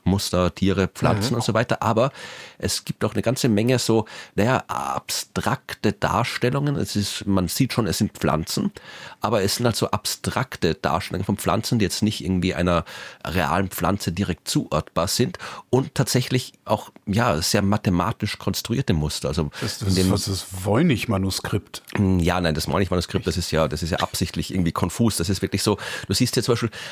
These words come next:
Speaker 1: also so, man kann sich das in dem Link, den wir in die Shownotes geben, auch anschauen, ein paar Bilder davon.
Speaker 2: Mhm.
Speaker 1: Äh, du siehst hier so ein Blütenblatt, was ist einfach so vier Blüten, die in gleichen Abständen so stehen. Also kann man sich jetzt vorstellen, einfach so, so vier zackiger,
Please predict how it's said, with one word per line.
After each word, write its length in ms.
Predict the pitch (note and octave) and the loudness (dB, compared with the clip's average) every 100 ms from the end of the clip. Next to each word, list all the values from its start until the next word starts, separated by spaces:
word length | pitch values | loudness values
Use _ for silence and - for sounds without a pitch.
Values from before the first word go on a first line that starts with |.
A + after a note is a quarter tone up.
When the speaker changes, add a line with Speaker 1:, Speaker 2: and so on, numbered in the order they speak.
| - | -4
Speaker 1:
also 220 | G2+ - | -4 -2
so, 320 | F#2 F2+ F2 - | 0 0 0 -4
man 260 | F2+ F#2+ F#2+ | -2 0 2
kann 160 | B2+ | 0
sich 100 | B2 | 2
das 120 | G#2+ G2+ | 0 2
in 80 | G2 | 2
dem 260 | F#2 F2+ | 4 4
Link, 360 | F2 A2 - - | 2 0 -2 -4
den 180 | F#2 F2+ | -2 0
wir 80 | |
in 60 | F#2 | -2
die 80 | F#2+ | -2
Shownotes 320 | - G2+ - | -2 -2 -2
geben, 200 | F#2+ F#2+ | 0 2
auch 80 | - | 2
anschauen, 360 | F#2 A2 E2+ | 0 0 0
ein 80 | E2 | -2
paar 120 | - | -4
Bilder 220 | - G#2+ E2 | -4 -4 -4
davon. 320 | - F#2 G#2+ - | -4 -4 -6 -4
Speaker 2:
Mhm. 280 | G#2+ G#2 D#3 | -4 -4 -4
Speaker 1:
Äh, 80 | G2 | -4
du 100 | G2+ | -2
siehst 340 | - A#2 - | 0 -2 0
hier 180 | A2+ G#2 | 2 2
so 220 | - G2 | 4 2
ein 160 | G2 F#2+ - | 2 -2 2
Blütenblatt, 680 | A2+ D3+ C3+ G#2+ G#2 A#2+ - | 2 2 0 0 0 -2 -2
was 120 | G2 | -2
ist 200 | F2+ - | -2 -2
einfach 160 | - | -2
so 80 | B2+ | 0
vier 400 | G#2+ - B2+ A#2+ - _ - | 0 2 2 2 -2 _ -2
Blüten, 440 | G2+ A2+ - G2+ | 0 0 0 0
die 240 | G2+ G2+ - | 2 0 -2
in 200 | F#2 E2+ - - | -4 -6 -8 0
gleichen 400 | F2+ G2 - F#2+ | 2 2 -2 -2
Abständen 600 | E2+ - - E2+ - E2+ | -2 -4 0 0 0 0
so 280 | - E2 - | 2 0 -2
stehen. 280 | - D2 B1 | -6 -4 -2
Also 180 | D2 - _ - | -4 -8 _ -14
kann 120 | - | -8
man 80 | D#2+ | -6
sich 80 | D#2+ | -6
jetzt 60 | |
vorstellen, 200 | D2+ D2+ | -6 -6
einfach 140 | D2 - | -6 -4
so, 160 | F2 | -4
so 140 | D#2+ F2 | -4 -4
vier 360 | - G#2 F#2 _ | 0 0 0 _
zackiger, 600 | - - - F2+ D#2+ | -12 -6 -4 0 0